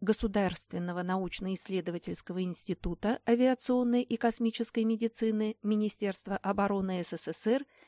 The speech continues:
генерал-лейтенант медицинской службы Ювеналий Михайлович Волынкин, заместитель начальника Института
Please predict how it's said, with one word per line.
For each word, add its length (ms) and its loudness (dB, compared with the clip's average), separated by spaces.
генерал-лейтенант 1200 0
медицинской 640 -4
службы 540 0
Ювеналий 800 0
Михайлович 840 -4
Волынкин, 720 -6
заместитель 680 4
начальника 760 2
Института 840 -2